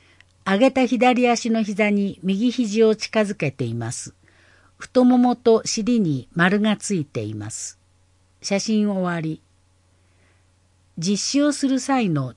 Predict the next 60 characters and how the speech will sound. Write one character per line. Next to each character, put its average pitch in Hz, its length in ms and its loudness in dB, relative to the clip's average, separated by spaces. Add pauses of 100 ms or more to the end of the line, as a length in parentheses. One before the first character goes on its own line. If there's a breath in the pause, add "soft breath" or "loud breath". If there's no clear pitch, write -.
注 226 260 2
意 240 120 0
事 208 140 -4
項。 117 500 -8 (680)
無 247 140 4
理 214 160 0
を 147 100 -2
せ 190 200 -2
ず、 143 260 -8 (160)
自 185 160 -2
分 262 220 4
の 262 100 4
ペ 254 240 4
ー 226 40 2
ス 170 180 -6
で 147 200 -2
安 190 220 2
全 214 280 2
に 208 140 0
行 180 320 -4
い 175 240 0
ま 165 140 -4
し - 180 -6
ょ 120 260 -6
う。 - 40 -20 (800)
回 269 240 2
数 277 200 -2
は 170 360 0
少 - 300 0
し 254 160 -2
ず 247 180 -2
つ 160 200 -6
増 160 160 -4
や 170 140 0
し - 140 -6
ま 165 160 -2
し - 160 -6
ょ 117 260 -6
う。 - 800 -20
体 247 240 2
調 269 260 2
が 254 180 4
悪 240 260 4
い 233 80 -2
と 160 160 -4
き 151 140 -6
は 131 260 -6
無 220 200 2
理 233 140 2
を 147 120 0
し - 160 -4
な 185 160 0
い 208 120 0
よ 202 140 0
う 175 60 -2
に 131 140 -2
し - 120 -8
ま 131 160 -4
し 139 160 -8
ょ 107 200 -10